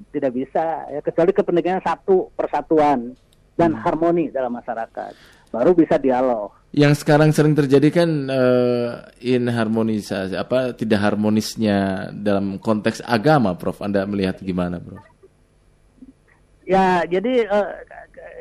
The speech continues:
Speaker 1: dialog itu kita ini ada agenda, gitu, ya. Agendanya itu agenda masing-masing, bukan agenda utama bahwa kita ingin terjadi harmoni.
Speaker 2: Hmm.
Speaker 1: Nah, itu, itu yang, yang salah ba-, dari kita itu.
Speaker 2: Hmm.
Speaker 1: Makanya tadi saya katakan,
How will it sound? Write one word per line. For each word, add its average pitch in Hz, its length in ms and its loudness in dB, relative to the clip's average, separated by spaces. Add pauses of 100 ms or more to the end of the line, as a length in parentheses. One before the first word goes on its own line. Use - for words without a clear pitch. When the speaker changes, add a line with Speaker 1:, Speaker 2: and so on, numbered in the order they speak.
(140)
Speaker 1:
dialog 202 480 4
itu 196 200 4
kita 240 320 0
ini 262 160 -4
ada 190 480 -4
agenda, 214 680 -4 (120)
gitu, 156 220 -12
ya. 175 220 -6 (280)
Agendanya 190 520 -6
itu 233 200 -6
agenda 190 320 -6
masing-masing, 214 720 -12 (640)
bukan 170 320 -2
agenda 170 480 0
utama 175 520 -4
bahwa 160 280 -4
kita - 320 -8
ingin 165 280 -6
terjadi 156 400 -6
harmoni. 127 600 -8 (680)
Speaker 2:
Hmm. 98 400 -6
Speaker 1:
Nah, 160 100 -8
itu, 160 240 2
itu 180 160 0
yang, 170 240 4
yang 147 240 0
salah 156 380 -2
ba-, 135 180 -2
dari 135 240 -4
kita 139 320 -4
itu. 127 460 -8 (100)
Speaker 2:
Hmm. 95 400 -12 (140)
Speaker 1:
Makanya 135 340 0
tadi 175 160 2
saya 151 160 0
katakan, 156 540 -4